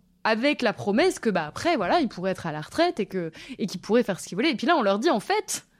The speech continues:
c-, tout ceci nous mène à, à notre perte et il faut complètement tout transformer là maintenant.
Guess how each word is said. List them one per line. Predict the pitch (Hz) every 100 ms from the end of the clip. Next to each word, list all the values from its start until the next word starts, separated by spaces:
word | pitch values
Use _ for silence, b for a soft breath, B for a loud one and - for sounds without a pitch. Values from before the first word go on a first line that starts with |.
| b
c-, | - -
tout | -
ceci | 277 285 339 320
nous |
mène | 277 311
à, | 269 220 214
à | -
notre | 226 226 226
perte | 311 381
et | 247
il | 220
faut | -
complètement | 226 254 277 294
tout | 311 -
transformer | 269 240 240 294
là | 254
maintenant. | 240 233 226